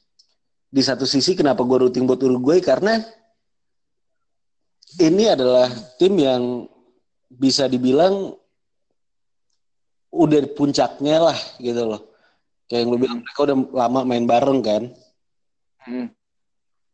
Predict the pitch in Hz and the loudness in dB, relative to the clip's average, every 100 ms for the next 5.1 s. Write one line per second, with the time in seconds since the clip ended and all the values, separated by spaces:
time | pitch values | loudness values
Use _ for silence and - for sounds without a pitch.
0 | _ _ _ 104 110 117 120 120 123 120 | _ _ _ -16 -6 -4 -2 0 -2 -2
1 | - - 120 127 151 139 117 117 110 113 | -4 0 0 2 2 2 -2 -4 -2 -2
2 | 139 117 107 98 98 98 90 - _ - | 0 -2 -4 -8 -10 -10 -10 -20 _ -20
3 | - - 107 113 107 127 151 151 131 - | -16 -10 -4 -4 0 2 4 2 0 -6
4 | - _ _ _ _ _ - 120 120 - | -20 _ _ _ _ _ -2 0 0 0
5 | 196 | 0